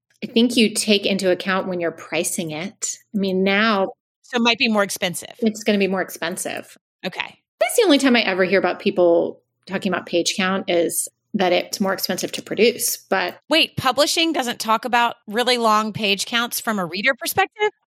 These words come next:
Speaker 1: They do. If you're writing a thriller and it's a hundred and fifty thousand words,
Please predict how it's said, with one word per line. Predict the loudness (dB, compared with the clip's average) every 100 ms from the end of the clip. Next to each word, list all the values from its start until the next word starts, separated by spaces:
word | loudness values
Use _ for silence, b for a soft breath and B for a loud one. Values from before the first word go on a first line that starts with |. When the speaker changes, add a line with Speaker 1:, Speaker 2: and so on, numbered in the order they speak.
| _ _
Speaker 1:
They | 4 6
do. | 6 6 6 8 8 6
If | 4 0 0
you're | 0
writing | 2 2 4 6 6 6 6 4 0 -10 _
a | -10
thriller | -10 -16 -4 2 4 4 4 4 4
and | 2 -2
it's | -4 -6
a |
hundred | -2 0 2 0
and | -2
fifty | -2 -2
thousand | 0 0 -2 -4
words, | 0 2 2 2 0 -4